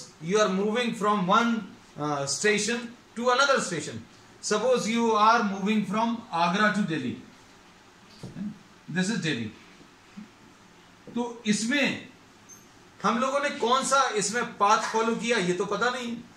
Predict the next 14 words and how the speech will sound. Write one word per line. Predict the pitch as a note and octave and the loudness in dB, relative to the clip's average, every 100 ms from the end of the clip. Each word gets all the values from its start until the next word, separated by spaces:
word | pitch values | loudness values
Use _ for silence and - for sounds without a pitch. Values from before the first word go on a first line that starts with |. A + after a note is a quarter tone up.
| - - - | -20 -20 -2
Actually, | F3 F3 A3 A#3 B3+ F3+ - - | -2 2 2 2 0 -2 -12 -6
आगरा | D#3 E3 F3 G#3+ G#3+ | 0 2 2 2 2
से | A#3 A3 | 0 -2
दिल्ली | D#3 F#3 A#3 | 0 0 0
के | A3 | -2
बीच | G#3 F#3 F3+ | -2 0 -2
में | F#3 C4 G#3+ - - - - | 0 0 0 -6 -18 -16 0
परफेक्ट | F#3 - A3 A#3 - | 0 2 0 0 -2
स्ट्रेट | - G#3 G3+ | -2 0 2
लाइन | F#3+ G3+ A3 | 2 0 0
तो | G3+ | 0
पॉसिबल | G3 F#3 G#3+ A#3+ | 0 0 -4 -2
नहीं | B3+ | 0
होगी, | B3+ - - | -2 -2 -12